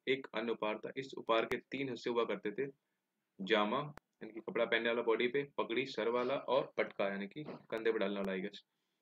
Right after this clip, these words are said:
तो बादशाह द्वारा अक्सर रत्न जड़ित आभूषण भी उपहार के रूप में दिए जाते थे। बहुत खास परिस्थितियों में बादशाह कमल की मंजरियों वाला रत्न जड़ित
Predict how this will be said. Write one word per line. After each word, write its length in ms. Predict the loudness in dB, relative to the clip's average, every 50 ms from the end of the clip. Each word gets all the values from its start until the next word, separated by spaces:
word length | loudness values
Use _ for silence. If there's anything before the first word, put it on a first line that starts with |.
| -14 -10 -4
तो 80 | -4 -2
बादशाह 440 | 4 8 8 8 8 6 4 4 6
द्वारा 200 | 6 8 6 6
अक्सर 260 | 4 4 0 -2 2
रत्न 280 | 2 0 2 0 0 2
जड़ित 260 | 2 2 2 2 0
आभूषण 400 | 0 0 0 -2 -2 0 0 0
भी 380 | -2 -2 -4 -2 -2 -4 -6 -10 _ _ _ _ _ -8 -6
उपहार 360 | 0 4 6 8 8 8 8
के 160 | 6 2 2
रूप 180 | 2 2 0 0
में 140 | 0 0 2
दिए 140 | 2 4 4
जाते 240 | 4 4 2 2 0
थे। 200 | 0 0 -2 -2
बहुत 440 | -4 _ _ 0 2 2 2 2 -2
खास 260 | -2 0 0 0 0 0
परिस्थितियों 380 | 0 0 0 -2 -2 0 0
में 100 | -2 0
बादशाह 300 | 0 0 0 0 -2 -4
कमल 300 | -4 -2 -2 0 0 0
की 120 | 0 0 0
मंजरियों 440 | 0 0 0 0 0 2 2 4
वाला 200 | 4 4 4 4
रत्न 320 | 2 2 0 -2 -2 -6 -4
जड़ित 300 | -2 0 0 0 -2